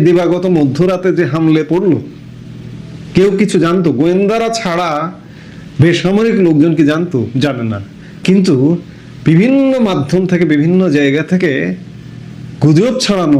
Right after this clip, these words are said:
হয় যে অমুক দিন অমুক তারিখ দিয়ে হামলা করা হবে, তারিখ দিয়ে হামলা হয় না। ভারত প্রস্তুতি নিয়ে বসে আছে, আপনি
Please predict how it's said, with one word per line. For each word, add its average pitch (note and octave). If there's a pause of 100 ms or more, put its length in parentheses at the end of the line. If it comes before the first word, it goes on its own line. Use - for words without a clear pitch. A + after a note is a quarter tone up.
হয় C3+ (100)
যে C#3 (220)
অমুক A#3 (140)
দিন E3 (180)
অমুক G#3+ (140)
তারিখ C#3+ (300)
দিয়ে D#3 (400)
হামলা D3
করা B2
হবে, A#2+ (100)
তারিখ F#3+
দিয়ে F3+
হামলা B2+
হয় A2+
না। A2+ (120)
ভারত G#3+
প্রস্তুতি G3
নিয়ে G#3
বসে F3+
আছে, B3+ (160)
আপনি D#3